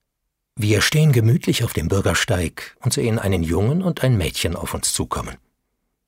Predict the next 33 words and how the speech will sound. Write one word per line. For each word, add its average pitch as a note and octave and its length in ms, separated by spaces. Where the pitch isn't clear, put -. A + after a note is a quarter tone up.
Am F#2 180
Himmel F#2 400
zeigt - 340
sich - 220
keine G#2 380
einzige G2+ 420
Wolke, G#2+ 400
und - 240
auf B2 140
einem G2 240
Stoppschild - 680
sitzt - 280
ein C3 100
Sperling F2+ 640
und - 180
meckert A2 400
auf F#2 140
den G2 160
Verkehr - 380
herab. - 420
Der C#2+ 60
Junge G2 380
und E2 120
das F2 180
Mädchen E2+ 640
meckern F2 440
zurück, - 480
dann E2 360
lachen G2 400
sie F#2+ 200
und G2 120
gehen F#2+ 260
weiter. - 400